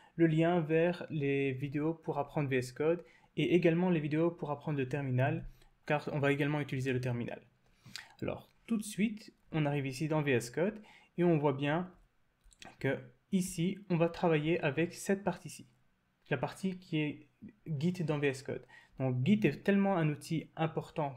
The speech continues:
pour les développeurs qu'il a directement été intégré dans ton éditeur de texte. Donc quand je clique ici, je suis dans un nouveau dossier. Hop, j'ai oublié de te le montrer. Donc je suis ici dans un nouveau dossier que j'ai cré-, créé, qui est pratique Git. Ce dossier est vide.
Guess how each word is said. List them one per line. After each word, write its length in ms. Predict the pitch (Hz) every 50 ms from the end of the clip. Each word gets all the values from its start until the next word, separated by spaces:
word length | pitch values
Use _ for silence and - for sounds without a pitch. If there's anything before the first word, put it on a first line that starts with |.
| - -
pour 100 | - 175
les 80 | 165 147
développeurs 540 | 135 127 131 123 127 - 160 185 180 - -
qu'il 100 | 147 131
a 60 | 131
directement 500 | 139 165 170 165 185 180 185 175 165 156
été 160 | 151 156 -
intégré 540 | 147 135 131 - 143 135 147 156 175 - - _ -
dans 300 | 147 143 127 160 160 160
ton 160 | 160 160 147
éditeur 360 | 143 139 143 135 127 - 139
de 100 | 127 123
texte. 440 | 123 127 - - - - - _ _ _ _ _ _ _ _ - - _ _ _ -
Donc 100 | - -
quand 140 | - 208 226
je 100 | 220 220
clique 300 | 220 214 - - 185 -
ici, 360 | - - - - 190 269 - - - _ _ _ _ _ _ _ _ _ _ _ _ _ _ -
je 120 | - - 131
suis 220 | 123 127 - 175
dans 240 | 160 160 147 143 143
un 220 | 139 135 135 135
nouveau 360 | 131 147 147 160 156 156 151
dossier. 540 | 139 131 123 123 - - 139 - 170 214 - - - _ _ _ _ - -
Hop, 160 | 165 165 -
j'ai 140 | - 143 131
oublié 160 | 123 123 123
de 60 | 120 123
te 40 |
le 80 | 123 120
montrer. 280 | 107 113 - - 185 185
Donc 180 | 180 151 139
je 20 | 143
suis 160 | 131 - 196
ici 160 | 180 185 -
dans 180 | - 143 135 135
un 60 | 135
nouveau 260 | 139 165 180 180 175
dossier 300 | 151 143 131 - 147 143
que 100 | - 139
j'ai 280 | 127 127 120 120 120 -
cré-, 220 | - - - -
créé, 440 | - - - 139 127 131 175 208 - - - - - _ _ -
qui 100 | - 123
est 40 |
pratique 640 | 123 127 123 - - 151 151 - 156 135 - - 131 123
Git. 400 | 120 135 190 - - - - - _ _ _ _ _ _
Ce 160 | - - 143
dossier 480 | 131 147 151 - - 190 175 170 180 - 165
est 60 | 143 127
vide. 300 | 123 127 117 - -